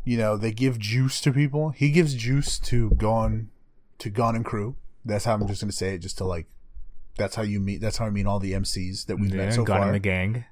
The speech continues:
Speaker 1: Yeah, Gon, Gon and gang, Gon gang,
Speaker 2: Gon
Speaker 1: Gucci
Speaker 2: gang.
Speaker 1: gang, Gucci gang, Gucci gang. What?
Speaker 2: Oh,
Speaker 1: And
Speaker 2: no.
Speaker 1: then
Speaker 2: Come on.
Speaker 1: I ha-, I hate that shit. I'm just letting you guys know. I'm not about that life.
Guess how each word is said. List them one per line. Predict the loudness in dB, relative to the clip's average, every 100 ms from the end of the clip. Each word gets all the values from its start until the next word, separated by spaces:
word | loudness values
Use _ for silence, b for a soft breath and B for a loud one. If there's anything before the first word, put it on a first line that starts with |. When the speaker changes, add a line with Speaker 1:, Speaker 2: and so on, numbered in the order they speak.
| -6
Speaker 1:
Yeah, | -4
Gon, | -2 -4 -4 -6
Gon | -6 -4 -4
and |
gang, | -4 -4 -4 -8 -16 -12
Gon | -4 -2
gang, | 0 0 -2 -8 -16 -20 -20 -20 -12
Speaker 2:
Gon | -6 -2
Speaker 1:
Gucci |
Speaker 2:
gang. | 0 2 2
Speaker 1:
gang, |
Gucci | 2 2
gang, | 2 2
Gucci | 2 2
gang. | 0 -2
What? | -4 -6 -8 b
Speaker 2:
Oh, | -4 -2
Speaker 1:
And | 4 4
Speaker 2:
no. | 4
Speaker 1:
then | 4 2
Speaker 2:
Come | 0 0
on. |
Speaker 1:
I | -2
ha-, | -4 -8 -6
I |
hate | -2 -2
that | -4 -8
shit. | -8 -10 -12
I'm | -8
just | -4
letting | -2 -4
you |
guys | -4 -6 -4
know. | -4 -6 -8
I'm | -6
not | -4 -4
about | -4
that | -4 -6
life. | -8 -10